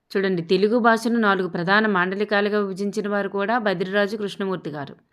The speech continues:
శిష్ట వ్యవహారికానికి ఆధునిక ప్రామాణిక భాష అని పేరు పెట్టింది కూడా బద్రిరాజు కృష్ణమూర్తి గారు. తెలుగు భాష, తెలుగు,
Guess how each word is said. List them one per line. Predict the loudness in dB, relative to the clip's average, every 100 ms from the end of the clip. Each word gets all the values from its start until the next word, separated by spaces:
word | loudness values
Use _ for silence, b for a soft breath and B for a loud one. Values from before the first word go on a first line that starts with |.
| b b b b b -6
శిష్ట | -2 -2 0
వ్యవహారికానికి | 2 2 4 2 2 0 0 0 2
ఆధునిక | 4 4 2 -2
ప్రామాణిక | -2 0 0 2 0 0
భాష | 0 0 0
అని | -2 -2
పేరు | -2 -2
పెట్టింది | -2 -4 -4 -4
కూడా | -2 0 0 0 -4 B B B -4
బద్రిరాజు | -2 0 0 0 -2 -2
కృష్ణమూర్తి | -6 -4 -4 -4 -4 -6
గారు. | -6 -8 -16 _ _ _ _ _ _ _ B B B B 4
తెలుగు | 4 4 4
భాష, | 6 6 2
తెలుగు, | -8 0 2 2 2 4 2